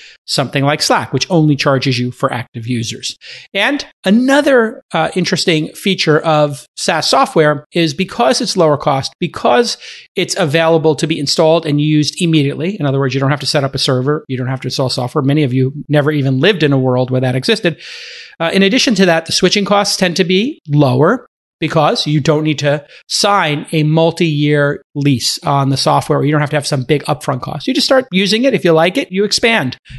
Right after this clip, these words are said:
You land and expand. That's sort of the definition of SaaS for those of you who don't know. And it's created quite a revolution. And SaaS startups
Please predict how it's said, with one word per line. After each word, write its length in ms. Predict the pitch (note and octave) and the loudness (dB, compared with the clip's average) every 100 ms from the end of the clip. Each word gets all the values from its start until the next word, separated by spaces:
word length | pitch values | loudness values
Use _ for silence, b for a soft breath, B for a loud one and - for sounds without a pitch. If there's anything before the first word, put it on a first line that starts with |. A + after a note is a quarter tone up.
| - | 0
You 100 | E3+ | 2
land 240 | E3 D#3+ | 4 2
and 40 | |
expand. 280 | D3+ - B2 | 0 -2 -2
That's 320 | E3 G3 G3 B B - | 0 -2 -4 B B -6
sort 260 | - E4+ | 2 4
of 60 | C#4 | 4
the 80 | E3 | 2
definition 580 | D#3+ - D#3 C#3+ D#3+ | 0 0 0 0 0
of 120 | D3+ C3+ | -2 -2
SaaS 340 | F3 E3 F3 | 0 -2 -2
for 100 | D#3+ | -2
those 240 | C#3+ D3 | 2 2
of 100 | D3 | 2
you 80 | C#3+ | 2
who 60 | C3+ | 0
don't 140 | C#3+ | 0
know. 240 | D3 C#3+ - B B | 0 0 -4 B B
And 100 | F3 | -2
it's 100 | F3+ | 0
created 320 | - A3 G3+ | 0 0 0
quite 160 | F#3+ F3 | 0 0
a 60 | |
revolution. 480 | D#3 C#3+ C#3+ C#3 C3 | 0 0 0 -2 -4
And 100 | B2+ | -6
SaaS 240 | - G#3+ G3 | -2 -2 0
startups 540 | G3 F3 E3+ E3 - | 0 2 0 -2 -8